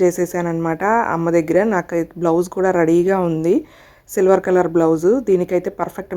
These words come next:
మ్యాచింగ్ అనమాట. So, మనం అమ్మల దగ్గర కూతుళ్ళు తీసుకోవడం ఆబ్వియస్ కదా. నాకైతే నచ్చింది, నేనైతే జాతీయం చే-, చేసేసానన్నమాట అమ్మ దగ్గర. Of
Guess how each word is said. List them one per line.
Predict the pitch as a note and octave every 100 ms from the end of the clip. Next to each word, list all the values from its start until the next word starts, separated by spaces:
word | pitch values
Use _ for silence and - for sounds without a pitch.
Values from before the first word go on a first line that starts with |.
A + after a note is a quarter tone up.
| F3+
మ్యాచింగ్ | E3 F#3 F3
అనమాట. | D#3+ D#3+ D#3
So, | A3+ B3 F#3 F3+ F3 E3 E3
మనం | E3 E3 D#3+ - - - - _ -
అమ్మల | E3+ F#3+ A3+
దగ్గర | A#3 A#3 A#3 A#3
కూతుళ్ళు | A3 A3 A3
తీసుకోవడం | G#3 G3+ G3 G#3 G#3
ఆబ్వియస్ | G3+ F#3 F3+ F#3+ F#3+ -
కదా. | F#3 G3+
నాకైతే | B3 G#3 F3+ F3
నచ్చింది, | F#3 F3 - G3+ C#4
నేనైతే | D4 G3 E3+ E3+ C#4 G3 D#3+
జాతీయం | E3 E3 F#3 E3+
చే-, | D#3 -
చేసేసానన్నమాట | F3 E3 E3 E3+ D#3+ D#3+ D#3 D3+
అమ్మ | F#3 D#3+
దగ్గర. | D3+ D3+ D#3+ B3 G#4 - - - _ _ _ _ _ - - -
Of | F#3